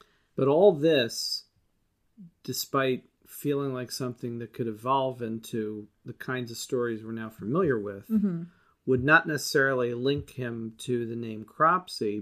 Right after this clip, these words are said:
Speaker 1: but then in delving further, you've actually found finally the kind of stuff that I was finding most frustrating, which is where does that word come from and all the other versions of it, and apparently you've, you've pretty much solved all that.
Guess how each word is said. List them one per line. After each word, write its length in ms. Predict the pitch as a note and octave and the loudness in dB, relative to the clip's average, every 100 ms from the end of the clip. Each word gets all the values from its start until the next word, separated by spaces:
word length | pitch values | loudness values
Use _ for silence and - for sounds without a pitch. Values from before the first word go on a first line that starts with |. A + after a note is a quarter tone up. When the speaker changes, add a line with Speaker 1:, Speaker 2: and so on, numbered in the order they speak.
| - | -6
Speaker 1:
but 220 | A#2 - | -8 -2
then 220 | C#3+ C#3+ | -2 0
in 220 | C3 B2 | -2 -2
delving 440 | A#2 C3+ C3+ A#2+ A2 | 0 0 -2 -4 -8
further, 680 | - D#3+ F#3 C#3 A2+ G#2+ - _ _ _ _ _ - | -2 2 2 2 0 0 -8 _ _ _ _ _ -2
you've 300 | C3 G#3 E3+ | 4 6 8
actually 520 | C#3+ C#3 - B2+ B2+ | 6 6 -2 -6 -6
found 380 | - C#3 C3 B2+ | -4 -4 -4 -6
finally 420 | - C3+ C3 C3 | -4 -4 -4 -4
the 100 | A#2 | -6
kind 300 | - C3+ C3 | -6 -6 -4
of 60 | B2 | -6
stuff 420 | - C3 B2 - | -2 0 0 -2
that 160 | A#2+ - | -6 -2
I 220 | C3+ E3+ | 0 0
was 360 | E3+ C#3 A2 - _ _ | 2 0 -2 -14 _ _
finding 460 | C3 B2+ A#2+ B2 B2 | -6 -4 -4 -4 -4
most 220 | B2 - | -4 -4
frustrating, 640 | - F#3 - - A#2 A#2 A#2 | -2 -2 -2 -4 -4 -4 -8
which 220 | A#2+ - | -8 -8
is 120 | A#2 | -10
where 320 | B2 B2 D#3+ E3+ | -2 2 2 2
does 180 | C3+ | -2
that 300 | - A#2+ - | -4 -6 -6
word 460 | A#2 C3+ F3+ F#3 F3+ | 0 4 6 4 -2
come 320 | - G#2 G2+ | -14 -12 -12
from 480 | - - G#2+ G#2 G#2+ _ _ _ _ _ _ _ | -12 -10 -10 -10 -14 _ _ _ _ _ _ _
and 180 | - B2 | -8 -4
all 120 | B2+ C3 | -2 -2
the 160 | B2+ | -2
other 160 | B2+ A#2+ | -2 -2
versions 560 | A#2 F#3+ G3+ C#3+ A#2+ | 4 6 6 2 -4
of 220 | B2 A2+ A2+ | -2 -2 -4
it, 220 | A#2+ B2 C3 | -6 -8 -12
and 220 | B2 B2 | -10 -10
apparently 500 | A2+ D3 F3+ C3+ C3 | -4 -2 -2 -4 -6
you've, 240 | C#3 C#3+ _ - | -6 -8 _ -14
you've 220 | C#3 C#3 | -14 -10
pretty 220 | - D3+ | -6 -6
much 200 | C#3+ C#3 C3+ | -6 -6 -8
solved 440 | - D#3 D#3+ - | -6 -6 -6 -6
all 180 | G2 E2+ | -6 -6
that. 240 | E2+ - | -10 -16